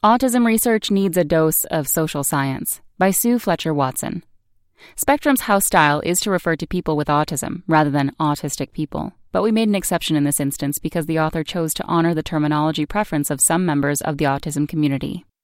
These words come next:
Scientists are increasingly recognizing a moral imperative to collaborate with the communities they study and the practical benefits that result.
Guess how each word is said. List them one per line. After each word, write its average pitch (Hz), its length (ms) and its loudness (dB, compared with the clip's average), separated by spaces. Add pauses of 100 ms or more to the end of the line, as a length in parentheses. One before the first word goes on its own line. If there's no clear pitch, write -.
(680)
Scientists 294 760 4
are 214 160 6
increasingly 208 500 2
recognizing 156 640 2
a 156 60 2
moral 165 380 4
imperative 151 520 -2
to 165 120 -4
collaborate 156 540 0
with - 140 -6
the - 80 -8
communities 151 540 -2
they 139 120 -4
study 170 560 -6
and 156 120 2
the 156 40 0
practical 160 420 -6
benefits 160 440 -2
that 123 140 -6
result. 143 420 -4